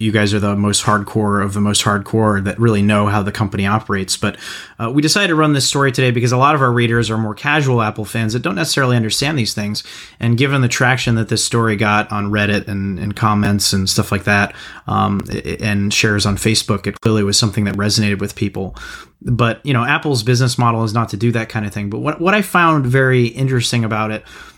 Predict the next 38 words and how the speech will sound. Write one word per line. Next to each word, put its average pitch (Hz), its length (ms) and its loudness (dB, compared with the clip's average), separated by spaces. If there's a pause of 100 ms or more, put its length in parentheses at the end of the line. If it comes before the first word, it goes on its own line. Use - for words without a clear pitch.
(180)
was, 113 600 2
uh, 110 280 -2
the 120 120 0
reveal 113 540 2
that 110 280 -2
all 120 180 0
the 117 120 4
analysis 113 840 2
of 104 180 -6
the 107 100 -6
room 104 360 -2
is 101 180 -6
gonna 104 180 -2
be 104 300 -2
done 104 300 0
directly 104 360 -4
on 101 100 -4
the 98 60 -4
device, 143 420 2
powered 107 320 -4
by 101 120 -4
the 98 180 -6
A 113 40 -4
eight 104 300 -6
chip, 120 360 -2 (320)
and 110 140 -2
it's 104 120 -4
gonna 117 120 2
be 107 80 0
stored 123 400 2
there 113 140 2
and 107 80 -2
will 110 100 -2
not 123 280 2
be 117 100 -4
uploaded 104 440 -8
to - 100 -12
Apple. 107 380 -12